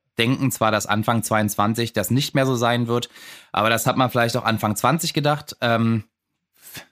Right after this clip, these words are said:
ja, sogar sehr realistischerweise, weil viele Leute haben ja in dieses Jahr geschoben und,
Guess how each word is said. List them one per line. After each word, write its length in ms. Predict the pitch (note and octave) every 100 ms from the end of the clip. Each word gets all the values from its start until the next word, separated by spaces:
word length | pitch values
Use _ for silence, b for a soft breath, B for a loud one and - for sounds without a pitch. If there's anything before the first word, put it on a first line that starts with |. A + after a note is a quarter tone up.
| -
ja, 220 | G2 G#2+
sogar 420 | A2+ G2+ G2+ F#2+ F2
sehr 180 | G2+
realistischerweise, 840 | G2 F#2+ G2 - A#2 F#2 F#2+ A2+ G#2
weil 80 |
viele 200 | - G#2+
Leute 240 | G2+ F#2+ F#2+
haben 120 | G2
ja 60 | F2+
in 60 |
dieses 220 | F#2+ A#2+
Jahr 140 | A#2 G#2+
geschoben 460 | G2+ - A2 A2+
und, 280 | D2+ F#2+ F2